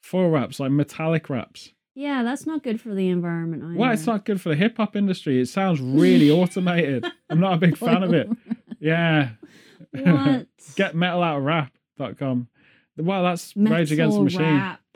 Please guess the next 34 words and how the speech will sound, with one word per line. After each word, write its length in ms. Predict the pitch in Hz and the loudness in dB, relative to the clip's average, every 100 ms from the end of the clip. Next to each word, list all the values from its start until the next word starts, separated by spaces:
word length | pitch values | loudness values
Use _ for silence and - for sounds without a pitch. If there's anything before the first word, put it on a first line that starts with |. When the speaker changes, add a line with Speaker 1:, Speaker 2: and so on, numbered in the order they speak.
| - | -10
Speaker 1:
Yeah, 240 | 147 156 139 - | -4 -4 -4 -10
that's 300 | 160 143 - - | -14 -14 -14 -8
Rage 220 | 139 131 | -4 -4
Against 260 | 127 123 - | -4 -6 -6
the 40 | |
Machine. 320 | 120 135 135 | -8 -4 -2
Is 140 | 131 120 | 0 0
your, 200 | 131 123 - - - - | -2 -2 -6 -20 -18 -6
they're 160 | 190 214 | -4 -4
perfectly 540 | - 190 220 185 156 | -4 -2 0 0 0
f-, 160 | - - - - | 0 -6 -20 -6
reasonable. 480 | 139 127 120 117 110 _ - | 0 0 0 -4 -6 _ -8
They 80 | 143 | -2
don't 180 | 156 127 | -2 0
use, 320 | 127 117 - - | -2 -4 -14 -18
Speaker 2:
<laughs> 120 | - | -4
Speaker 1:
uh, 420 | 320 302 254 269 247 | 2 2 2 -2 -2
Pro 160 | 131 | -4
Tools 300 | 127 135 117 117 | -4 -4 -4 -4
at 60 | |
all. 280 | 120 156 123 | -4 -2 0
I 40 | 139 | 0
don't 160 | 165 | 0
think 140 | 151 131 | 0 -2
it 20 | |
was 120 | 123 | -2
invented 540 | 120 123 156 - 135 | -4 -4 -6 -6 -10
back 220 | 131 117 120 | -10 -10 -8
in 60 | |
the 60 | 120 | -6
nineties. 340 | 120 104 107 123 | -6 -8 -8 -4
I'm 80 | 180 | -4
not 100 | 180 | -4
sure. 300 | 208 180 | -2 -2